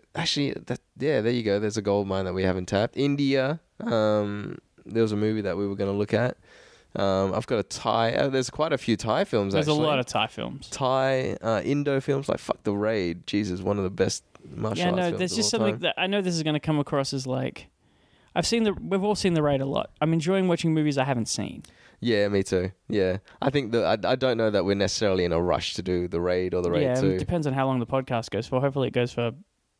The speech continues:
Speaker 2: three hundred episodes. And it,
Speaker 1: Yeah.
Speaker 2: we'll have to hit it at some point in there. But, like, I've s-, like, we've ha-, I've had Thirteen Assassins sitting up there.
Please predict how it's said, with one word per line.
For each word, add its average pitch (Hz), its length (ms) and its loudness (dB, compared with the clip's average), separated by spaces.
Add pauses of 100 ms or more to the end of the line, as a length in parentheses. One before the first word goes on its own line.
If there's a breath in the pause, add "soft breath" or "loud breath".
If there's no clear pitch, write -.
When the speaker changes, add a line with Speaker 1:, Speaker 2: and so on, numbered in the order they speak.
(580)
Speaker 2:
three 139 320 0
hundred 120 220 2
episodes. - 480 -6
And 135 200 -6
it, 143 60 -2
Speaker 1:
Yeah. 170 120 0
Speaker 2:
we'll 165 220 0
have 156 140 -2
to 151 80 0
hit 147 120 2
it 139 100 -6
at 156 100 -6
some 147 180 0
point 139 220 0
in 135 80 -4
there. 135 160 -2 (520 loud breath)
But, 165 140 2
like, 160 200 2
I've 175 160 0
s-, - 180 -4
like, 165 180 0 (560 loud breath)
we've 170 140 2
ha-, 208 140 2
I've 175 120 2
had 196 160 0
Thirteen 175 320 2
Assassins 156 480 2
sitting 127 280 2
up - 140 -6
there. 113 280 -4